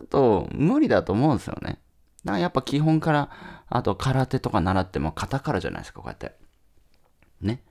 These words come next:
あとそう、あ、柔道とか、そう、柔道のた-、確かね、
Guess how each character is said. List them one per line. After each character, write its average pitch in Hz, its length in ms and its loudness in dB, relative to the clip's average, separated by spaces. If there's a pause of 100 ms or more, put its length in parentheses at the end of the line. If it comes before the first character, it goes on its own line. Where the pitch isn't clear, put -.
(480)
あ 87 140 2
と 80 100 -6
そ 92 120 0
う、 - 80 0
あ、 - 200 -6 (220)
柔 175 320 2
道 80 200 0
と - 120 -12
か、 - 300 -4 (280)
そ 104 120 -2
う、 98 40 0
柔 226 280 2
道 113 200 8
の 82 100 2
た-、 90 200 -2 (120)
確 131 200 -4
か 65 120 -8
ね、 55 240 -10